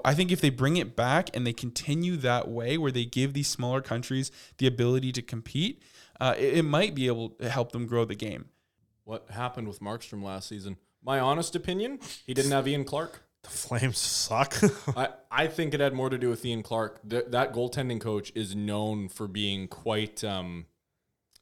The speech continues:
Speaker 2: as weird as this is, almost emotional, uh, with his players. He's,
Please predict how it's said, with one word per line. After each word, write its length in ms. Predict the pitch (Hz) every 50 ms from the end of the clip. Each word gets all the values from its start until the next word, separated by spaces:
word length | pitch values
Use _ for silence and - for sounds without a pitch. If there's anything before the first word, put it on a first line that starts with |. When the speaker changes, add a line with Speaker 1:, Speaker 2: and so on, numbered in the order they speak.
| _ -
Speaker 2:
as 280 | - 135 139 143 135 113
weird 200 | 143 165 170 160
as 80 | 147 135
this 140 | 131 123
is, 140 | 131 135 117
almost 300 | 107 113 123 127 113 -
emotional, 760 | 120 113 107 107 113 117 - - - 117 - - 82 - - _ _ _ - -
uh, 260 | 107 107 104 98 95 95
with 160 | 104 98 -
his 140 | 104 92 -
players. 480 | - - 107 101 95 87 85 85 -
He's, 280 | - 101 95 82 87